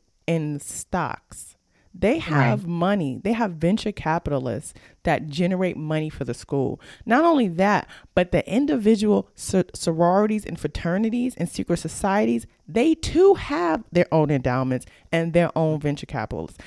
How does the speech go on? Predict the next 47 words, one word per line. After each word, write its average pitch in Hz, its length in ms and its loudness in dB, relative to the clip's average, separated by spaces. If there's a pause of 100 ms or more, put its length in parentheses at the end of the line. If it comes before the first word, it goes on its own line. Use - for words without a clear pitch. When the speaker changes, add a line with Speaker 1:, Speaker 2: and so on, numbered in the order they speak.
(220)
Speaker 2:
That's 185 120 4
Speaker 1:
So 233 100 10
Speaker 2:
just 220 140 8
not 175 180 2
the 170 60 2
case 170 400 -6
with 160 120 -2
historically 147 480 -2
Black 143 200 0
Speaker 1:
I 196 120 6
know, 214 240 6
Speaker 2:
schools. - 100 6
Speaker 1:
but 180 140 2
that's 202 260 2
Speaker 2:
And 247 120 2
Speaker 1:
something 208 240 0
that 190 260 -2
could 190 240 -2
be 170 120 -4
built. 185 460 0
Like, - 300 -4
that's 185 320 -2
something 226 300 -4
that, - 140 -8
there's 247 160 0
no 262 140 0
reason 214 320 -4
why 185 220 -2
it - 180 -4
can't - 380 -6
be. 156 160 -2
There's 170 140 -4
no 202 120 -4
reason 175 340 -6
why 170 320 -4
all 170 240 0
of 180 60 -2
these, 165 240 -6
the 196 140 4
Speaker 2:
No. 208 340 6
Speaker 1:
Divine 175 460 4
Speaker 2:
Yeah. 165 160 4
Speaker 1:
Nines 175 340 4
can't 170 360 -4
have 165 520 -4
an 165 140 -6
endowment. 160 640 -2